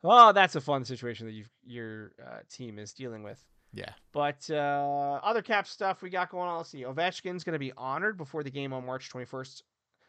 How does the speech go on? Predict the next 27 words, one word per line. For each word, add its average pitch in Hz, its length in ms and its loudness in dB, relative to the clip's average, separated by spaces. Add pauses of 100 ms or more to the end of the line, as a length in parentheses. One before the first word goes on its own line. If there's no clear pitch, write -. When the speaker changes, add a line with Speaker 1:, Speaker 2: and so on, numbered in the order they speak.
(340)
Speaker 1:
Uh, 120 480 -4
I 127 120 -6
believe 135 520 -8
<laughs> - 20 -20
in 135 140 -16
the, - 300 -20
in 110 60 -16
the 107 60 -16
notes 107 220 -16
I 101 40 -12
wrote 110 140 -12
that 101 140 -14
wrong. 139 180 -12 (500)
Uh, 135 340 -4
I 139 140 -6
believe 143 400 -8
that 139 140 -4
is 135 140 -8
against 127 320 -12
Columbus. 208 520 -6
He'll 143 120 -10
be 143 120 -8
honored 127 360 -8
for 127 100 -10
passing 117 540 -10
Gordie 113 380 -14
Howe 135 380 -8